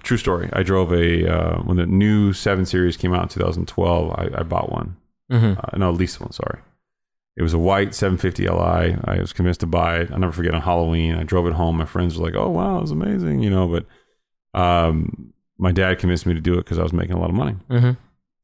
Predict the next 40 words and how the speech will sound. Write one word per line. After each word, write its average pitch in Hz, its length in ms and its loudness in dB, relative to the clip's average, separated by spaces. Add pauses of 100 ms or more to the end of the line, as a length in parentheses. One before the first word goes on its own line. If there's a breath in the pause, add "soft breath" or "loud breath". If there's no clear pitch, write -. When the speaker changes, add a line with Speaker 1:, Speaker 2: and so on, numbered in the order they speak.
Speaker 1:
And 95 120 -2
I 92 60 2
regretted 98 340 2
it 82 140 -2
deeply. 95 480 -4 (380)
And 90 680 -2 (600)
I 92 60 -2
never 95 440 0
not 92 460 2
regretted 87 380 -2
it. - 140 -4 (340)
Speaker 2:
Yeah. 113 280 2 (100)
Speaker 1:
Twelve 98 200 0
hundred 95 140 2
dollars 90 200 2
a 87 40 0
month, 87 340 0
I 85 60 -6
think, 87 120 0
was 80 80 -6
my 82 80 -2
lease 85 180 -4
payment. 85 480 -2 (180)
And 98 120 -4
Speaker 2:
Right. 110 220 0
Speaker 1:
I - 60 -2
was 85 100 -2
driving, 85 300 0
like, 82 160 -2 (100)
top. 87 300 -2
It 87 60 0
was 92 100 -2
a 92 40 -2
beautiful 131 280 -2
car. - 260 0
I - 20 -6
mean, 92 200 0
Speaker 2:
Yeah. 110 240 2
Speaker 1:
it 90 60 -6
had 90 180 -6